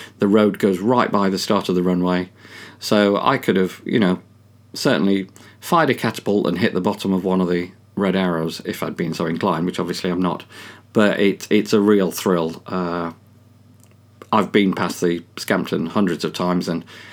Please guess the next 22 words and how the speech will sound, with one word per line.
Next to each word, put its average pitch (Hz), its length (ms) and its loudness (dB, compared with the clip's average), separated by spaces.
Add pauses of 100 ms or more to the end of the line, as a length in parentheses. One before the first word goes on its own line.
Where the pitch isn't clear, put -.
(420)
it's 120 180 2
very 123 220 4
difficult 104 340 0
to 98 60 0
drive 95 280 2
past 95 240 -2
without 92 300 0
craning 92 460 2
your 90 100 2
neck 92 220 -2
and 80 100 -4
having 90 260 -2
a 87 60 -2
look 87 200 -2
to 80 100 -6
see 87 120 -4
if 80 120 -6
the 90 100 -2
Red 85 180 -4
Arrows 85 280 -4
are 82 100 -4
there. 82 360 -4